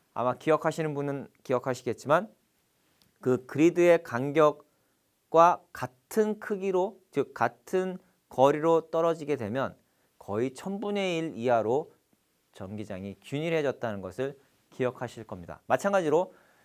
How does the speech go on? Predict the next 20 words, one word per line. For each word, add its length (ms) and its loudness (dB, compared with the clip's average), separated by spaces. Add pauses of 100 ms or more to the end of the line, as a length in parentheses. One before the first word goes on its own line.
(120)
여러분들이 520 4
책상 640 -2
위에 420 2 (260)
형광등을 720 2
만약 440 0
달 180 -2
것이면 580 -2 (460)
천장에서 840 2 (280)
책상까지의 840 0
거리를 1400 -2 (220)
먼저 420 -2
보시고 560 -4 (320)
그 220 2
거리만큼 1300 2
떨어뜨려서 960 2 (240)
형광등을 680 -2
놓기 220 -6
시작하면 540 -8
굉장히 380 -8
유니폼, 440 -6